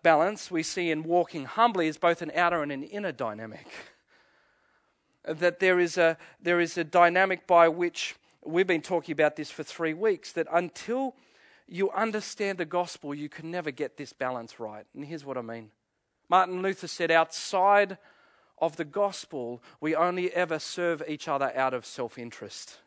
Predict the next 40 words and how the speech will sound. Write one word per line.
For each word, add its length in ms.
Until 400
we've 240
come 320
to 80
a 100
realization 720
that 100
we 400
have 200
been 240
given 300
God's 380
perfect 520
justice 640
and 240
mercy 440
when 280
we 120
were 160
undeserving, 720
can 220
we 240
rightfully 680
extend 380
that 160
to 140
others? 480
Because 280
here's 260
what 160
will 120
happen. 400
If 140
you 100
think 280
that 140
you've 220
got 100
to 80
work 600